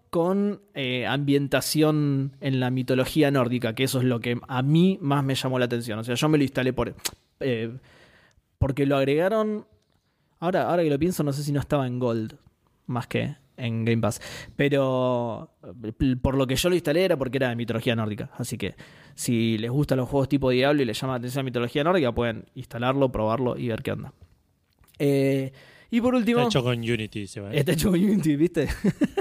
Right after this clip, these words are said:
Speaker 2: Sí.
Speaker 1: <laughs> Eh, pero bueno, sí, igual tampoco están muy inspirados los diseños de algunos enemigos y eso. Los, los enemigos más básicos son tipo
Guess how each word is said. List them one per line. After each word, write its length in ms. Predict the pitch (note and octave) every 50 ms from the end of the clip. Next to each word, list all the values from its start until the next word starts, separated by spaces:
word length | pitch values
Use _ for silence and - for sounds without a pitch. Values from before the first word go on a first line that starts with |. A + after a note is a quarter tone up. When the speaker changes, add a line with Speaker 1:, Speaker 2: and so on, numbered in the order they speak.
| - -
Speaker 2:
Sí. 140 | - - - - -
Speaker 1:
<laughs> 680 | A3+ - - - - D4 - - D4 D4 C#4+ - - D#3+ D3+ C#3 B2 A#2+ D#3 - - _ _ -
Eh, 460 | - C#3+ C#3 C3+ C3 B2+ B2+ C3 C3 B2+
pero 160 | D3 C#3+ C#3
bueno, 180 | C3+ B2+ C3 C3+
sí, 280 | C3+ - B3 B3 A#3 A3+
igual 140 | B3 C4+ C4
tampoco 260 | A#3 A3 A3+ B3+ A#3+
están 160 | G#3+ - G#3 G3+
muy 160 | G#3 G#3+ G#3
inspirados 400 | F3+ - E3 D#3 F3 G3 F#3+ F3
los 100 | D#3+ D3
diseños 400 | C#3+ C3+ C3 - E3 F3 E3+ D3+
de 40 | C#3+
algunos 320 | C#3+ D3+ E3 E3 D3+ -
enemigos 720 | C#3+ C3+ C3+ D3 E3 E3+ F3+ F#3 F#3 F3 D#3+ C#3 A#2+ -
y 100 | C#3+ D3
eso. 180 | D#3+ D#3 - C3+
Los, 160 | B2 A#2 - -
los 160 | A#2+ A#2 -
enemigos 280 | B2+ A#2+ B2 C#3 D3 C#3
más 160 | C3+ B2+ B2+
básicos 320 | C3+ D3 C#3+ D3 B2 A#2
son 120 | A#2+ B2+ A#2+
tipo 260 | B2 A#2 A#2+ A2